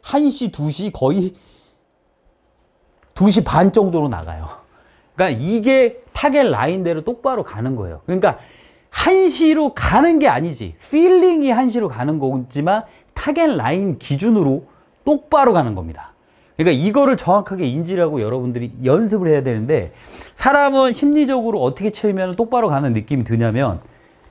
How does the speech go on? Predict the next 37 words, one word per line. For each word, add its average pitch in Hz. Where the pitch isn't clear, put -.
아까도 170
얘기했잖아요. 117
내 180
기준적으로 208
똑바로 220
이렇게 127
치면 147
똑바로 107
치는 170
느낌이 101
들어요. 92
네. 101
근데 180
그게 165
아니라 151
타겟 262
라인 156
기준으로 135
쳐야 180
돼. 87
그래서 175
다시 151
얘기했지만 135
사격하고 220
양궁이나 131
쳤을 135
때 127
사격하고 233
양궁 135
내 135
몸에 180
붙이잖아. 123
그러니까 117
도구와 226
내 156
몸을 196
붙이니까 190